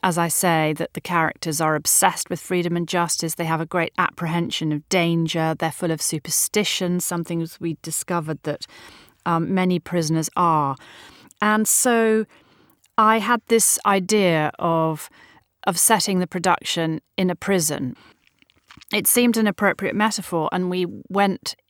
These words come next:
indeed into a women's prison first, Holloway Prison in London,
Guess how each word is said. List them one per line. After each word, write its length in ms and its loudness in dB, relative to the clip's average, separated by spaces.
indeed 480 2
into 360 4
a 80 0
women's 380 0
prison 600 -2
first, 720 0
Holloway 400 0
Prison 300 -2
in 120 0
London, 400 0